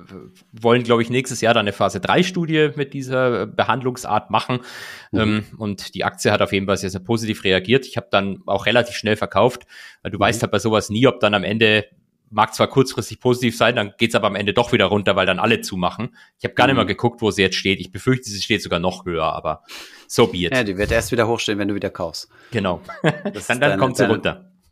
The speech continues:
Speaker 2: deine Lucky-Aktie. Äh, ich fasse deinen Trade nochmal kurz zusammen. Also du hast auf, äh, Moderna gesetzt und zwar mit, äh, einem gehebelten Produkt. Wie viel, wie vielfacher Hebel war das? Vierfach, sagtest du, glaub ich?
Speaker 1: Ich glaub, vier- oder fünffach, glaub ich, zum Start. Ich weiß es schon gar nicht mehr. Also es ist eine Option,
Speaker 2: Ja.
Speaker 1: da verändert sich der Hebel dann auch über die Laufzeit.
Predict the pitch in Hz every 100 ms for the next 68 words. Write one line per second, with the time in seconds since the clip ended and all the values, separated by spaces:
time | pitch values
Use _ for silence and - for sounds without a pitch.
0 | _ 107 104 104 113 - 92 92 - 92
1 | - - - 113 120 - 156 - 135 107
2 | 147 147 123 117 131 - 117 120 104 101
3 | 107 101 151 151 156 - 113 120 - -
4 | 104 101 104 104 117 156 147 147 180 -
5 | - 107 - 107 107 107 104 - 95 95
6 | 92 92 104 131 - 104 101 147 - -
7 | 113 120 156 135 127 147 143 139 139 147
8 | 160 156 123 151 - - 147 143 156 -
9 | 135 - - 151 147 170 143 - 104 139
10 | 127 - 113 110 - 92 - 95 - 87
11 | - 90 90 - 101 80 82 82 - 101
12 | 107 120 110 107 110 123 110 104 104 113
13 | - - 90 98 95 90 78 82 87 85
14 | 80 - - 78 -